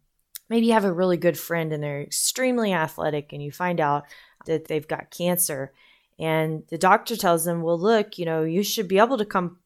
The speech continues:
through this with flying colors because you're extremely healthy, you eat healthy, you do all these things," right?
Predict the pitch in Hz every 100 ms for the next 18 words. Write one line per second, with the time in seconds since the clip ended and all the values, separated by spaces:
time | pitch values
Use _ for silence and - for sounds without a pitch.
0 | - 226 262 202 - 170 160 185 175 156
1 | 220 240 233 160 160 165 151 165 156 156
2 | - 220 240 226 180 165 165 160 170 202
3 | 202 180 170 160 165 185 170 160 151 -
4 | 170 165 - - - _ - 180 185